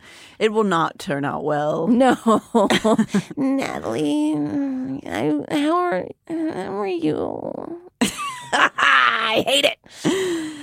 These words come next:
Speaker 1: Uh, I'm, uh, I wore my Sick Sad World shirt today 'cause I felt like it was fitting.
Speaker 2: Love
Speaker 1: That's
Speaker 2: it.
Speaker 1: how I am.
Speaker 2: I love Daria.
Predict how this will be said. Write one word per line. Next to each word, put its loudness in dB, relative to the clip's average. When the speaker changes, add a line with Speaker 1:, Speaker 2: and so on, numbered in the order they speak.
Speaker 1:
Uh, 6
I'm, 2
uh, 6
I 6
wore 6
my 4
Sick 0
Sad 2
World 2
shirt -2
today 0
'cause -4
I -2
felt -2
like -2
it 0
was -4
fitting. -2
Speaker 2:
Love 4
Speaker 1:
That's 6
Speaker 2:
it. 6
Speaker 1:
how 4
I 4
am. -2
Speaker 2:
I 4
love 2
Daria. 4